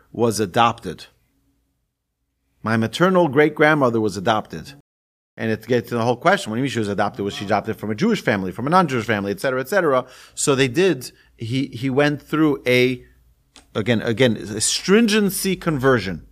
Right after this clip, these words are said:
Just in case, what does it, what does it hurt? You go d-, dunk into the water, and, uh, and now you're guaranteed, guaranteed you're kosher.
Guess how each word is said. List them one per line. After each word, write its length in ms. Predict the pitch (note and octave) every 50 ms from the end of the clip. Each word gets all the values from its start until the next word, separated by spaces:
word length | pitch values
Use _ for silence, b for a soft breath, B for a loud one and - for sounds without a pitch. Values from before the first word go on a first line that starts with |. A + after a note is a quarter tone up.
| b b b b b b
Just 420 | C3 C3 C#3 G#3 D4 C#4+ - - -
in 200 | A3 A#3+ C4 A3+
case, 580 | - A#3+ B3 F#3 C3+ A2 - - - - - - _ _ _ _ -
what 100 | - E3+
does 100 | F3+ F#3
it, 160 | F#3+ F#3 -
what 100 | F3 F#3
does 120 | F#3 E3+
it 80 | G3 G3
hurt? 240 | A3 G#3 - - A#2+
You 60 | A#2+
go 140 | A2 D3 C#3+
d-, 220 | B2+ A2 C#3 C#3+ C#3 C#3+
dunk 220 | B2+ C#3 C#3+ C#3+
into 220 | - D#3+ C3+ D3+ D3
the 80 | B2
water, 400 | A#2 G2 F#2+ G2+ G#2+ B2 D3 - B B B B B B
and, 460 | - B2 B2+ C3 C3 C3 C3+ B2+ C3+
uh, 280 | C#3+ C#3+ C#3 C#3 D3 D3+
and 200 | D3 D#3 D#3+ D#3+
now 140 | D#3+ E3 E3+
you're 320 | E3+ E3+ F3+ F#3 F3+ F3+
guaranteed, 800 | E3 C3 - F#3+ G#3+ B3 C4+ C4 G3+ C#4+ D#4 D4 A#3 E3 A#2+ - - _ _ _ _ _ - -
guaranteed 500 | - E3 G3 A#3 A#3+ A#3 - D4 B3 D#3+
you're 140 | B2+ C3 B2+
kosher. 400 | - F#3+ G3 F3+ - D#3 B2+